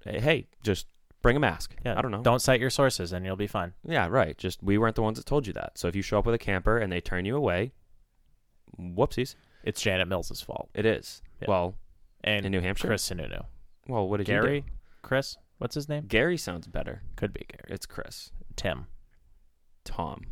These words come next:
Speaker 2: How is Tim? We haven't mentioned Tim lately.
Speaker 1: Timmy Tambolini?
Speaker 2: No, Tim. Ti-, Tim!
Speaker 1: Oh. I don't know.
Speaker 2: I think he's left.
Speaker 1: Yeah, he, I mean, we, we cut his job out of the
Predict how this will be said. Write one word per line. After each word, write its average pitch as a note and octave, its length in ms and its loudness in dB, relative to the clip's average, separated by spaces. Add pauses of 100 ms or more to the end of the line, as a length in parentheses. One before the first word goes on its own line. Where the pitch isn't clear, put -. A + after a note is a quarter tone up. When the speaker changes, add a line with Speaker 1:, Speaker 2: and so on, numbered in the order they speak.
Speaker 2:
How C4+ 220 -2
is A#3 160 0
Tim? E2+ 320 -4
We F3 120 2
haven't B3 180 2
mentioned D3+ 400 0
Tim D#2+ 180 -6
lately. D#2+ 380 -10 (540)
Speaker 1:
Timmy A2 240 4
Tambolini? G#2+ 680 2
Speaker 2:
No, C3+ 220 2
Tim. C3 400 -2
Ti-, C#3 140 -6 (140)
Tim! C#4 300 4 (180)
Speaker 1:
Oh. B2+ 340 10 (2000)
I D3+ 40 -2
don't D#3 100 4
know. D3 80 6
Speaker 2:
I A2 60 2
think G3+ 220 2
he's C4 180 4
left. - 360 0 (280)
Speaker 1:
Yeah, C#3 160 8
he, G#2 140 2 (120)
I G2+ 140 4
mean, G#2 180 2
we, G#2 200 0
we G2 140 -2
cut A#2+ 260 0
his G#2+ 160 0
job G2+ 340 2
out F2+ 120 2
of E2+ 80 -2
the E2+ 280 -2